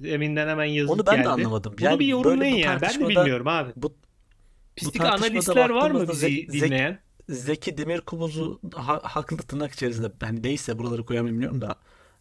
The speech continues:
Speaker 2: e, böyle daha yakın, daha haklı gibi hissediyoruz ortak olarak sanıyorum. Ama ben
Speaker 1: Sa-
Speaker 2: de sadece yer altını izledim mesela.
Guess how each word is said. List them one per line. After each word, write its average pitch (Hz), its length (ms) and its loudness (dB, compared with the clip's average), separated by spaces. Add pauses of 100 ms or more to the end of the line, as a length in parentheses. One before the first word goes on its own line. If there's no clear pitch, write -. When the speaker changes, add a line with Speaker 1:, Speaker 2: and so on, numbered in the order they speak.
(120)
Speaker 2:
e, - 380 -8 (140)
böyle 135 240 -2
daha 147 220 0
yakın, 147 560 -4
daha 143 200 -4
haklı 147 360 -6
gibi 143 220 -10
hissediyoruz 156 920 -4
ortak 131 380 -8
olarak 113 320 -6
sanıyorum. 127 380 -6 (540)
Ama 156 180 -2
ben 196 120 2
Speaker 1:
Sa- 202 40 -2
Speaker 2:
de 196 60 -6
sadece 196 320 -4
yer 190 80 2
altını 175 300 2
izledim 123 300 -4
mesela. 92 460 -6